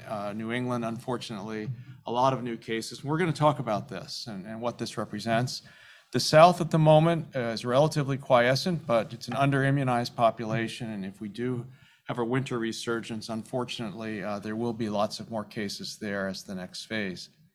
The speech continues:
So what's going on? It looks like we're entering a fifth resurgence in the U S. You can see we've increased. It went down to about sixty thousand, seventy thousand new cases a day. It's back up to about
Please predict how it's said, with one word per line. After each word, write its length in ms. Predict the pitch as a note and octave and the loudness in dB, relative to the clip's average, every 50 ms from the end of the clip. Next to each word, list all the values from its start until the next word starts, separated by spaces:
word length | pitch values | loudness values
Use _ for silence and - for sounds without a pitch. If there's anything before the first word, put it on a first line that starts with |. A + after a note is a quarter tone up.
| _ _ _ _ _ _ _ _ _ _ _ _ _ _ _ | _ _ _ _ _ _ _ _ _ _ _ _ _ _ _
So 880 | - - - - B2 A2 G#2+ A2+ C3 D3+ D#3+ D3+ C#3+ C3+ G#2+ - - _ _ _ _ _ _ _ _ _ _ _ _ | -18 -14 -8 -4 -2 0 0 0 0 0 0 -2 -2 -4 -6 -8 -14 _ _ _ _ _ _ _ _ _ _ _ _
what's 240 | - - G3 - - | -6 -6 -6 -6 -6
going 320 | - A#3 G#3+ G#3+ G3 F#3+ | -2 2 4 4 6 6
on? 280 | F#3 F3+ F3 C#3+ B2 B2 | 8 10 10 10 8 6
It 140 | A2+ - D3+ | 2 -4 -4
looks 340 | E3+ G3 G#3 G#3 - - F#3+ | -2 -2 -2 -4 -4 0 4
like 340 | F3+ E3+ F3 E3+ E3+ - | 4 4 4 4 0 -4
we're 180 | D3+ D3+ D3 - | -4 -4 -2 -2
entering 540 | D3+ D3+ D#3 D#3 - E3 D#3+ D#3 D3+ D3 B2+ | -2 -2 -2 -2 0 0 0 2 2 0 0
a 100 | A#2+ A#2+ | -2 -6
fifth 460 | - - - D#3 D3 B2+ - - C#3 | -6 -4 -2 -2 -2 -2 -6 -8 -6
resurgence 720 | C3+ B2+ C3 - - C3 C3 C3 A2+ A#2 A2+ G#2 - - | -6 -6 -6 -6 -4 -4 -2 -2 -2 -4 -6 -8 -8 -8
in 80 | G2+ G2+ | -10 -10
the 80 | F#2+ F2 | -8 -8
U 240 | G2 G#2+ G#2 G#2+ | -8 -6 -4 0
S. 340 | A#2+ C#3+ D#3 - - - - _ _ _ _ _ _ _ _ - | 0 0 0 -2 -6 -12 -14 _ _ _ _ _ _ _ _ -8
You 80 | C#3+ C3+ | -8 -6
can 200 | - D3+ C#3 C3 | -4 -4 -4 -4
see 300 | - - - F3+ F3+ E3+ | -4 -2 0 4 4 6
we've 240 | D3+ D3+ D3 C3+ B2 | 6 6 4 4 4
increased. 640 | D#3 E3 E3 D#3 - - F3+ F3 E3+ E3 D#3+ - - | 4 2 2 0 0 2 4 6 6 6 4 2 -2
It 60 | - - | -4 0
went 220 | E3 F3 E3+ D#3 | 0 2 2 2
down 280 | E3 D#3 D3+ D#3 D#3 D3+ | 4 4 6 6 6 4
to 40 | |
about 300 | D3 C3 C3 B2 A#2+ - | 2 2 2 0 0 0
sixty 400 | - - C#3+ C3 - - - C3 | -4 -6 -6 -6 -8 -8 -8 -8
thousand, 720 | B2 - B2 A2+ A2+ A#2 A#2 B2 A#2 A2+ A#2+ A#2+ A#2+ A2+ - | -4 2 4 4 4 4 4 2 0 -4 -6 -8 -8 -8 -8
seventy 360 | - - A#2+ A#2 A#2 A#2+ A#2+ | -6 -2 -2 -2 -2 -2 -4
thousand 440 | A#2 B2+ A#2 A2 A#2 A2+ A2 A2 A2 | -2 0 2 2 2 0 -2 -6 -6
new 100 | A2 A2 | -6 -6
cases 500 | - - A2+ G#2 G2+ - A2+ G2+ - - | -6 -6 -6 -6 -6 -6 -8 -10 -12 -12
a 80 | - | -10
day. 260 | - A2 G#2+ G#2+ G#2+ G#2+ | -6 -4 -2 -2 -2 -4
It's 120 | G#2 - | -6 -6
back 300 | - - C3+ C#3 C3+ - | -2 2 2 2 2 2
up 160 | C#3 C3 C3+ - | 0 0 0 -2
to 80 | - | -8
about 300 | A2+ G#2+ G#2 G#2 F#2+ - | -6 -2 0 0 0 -2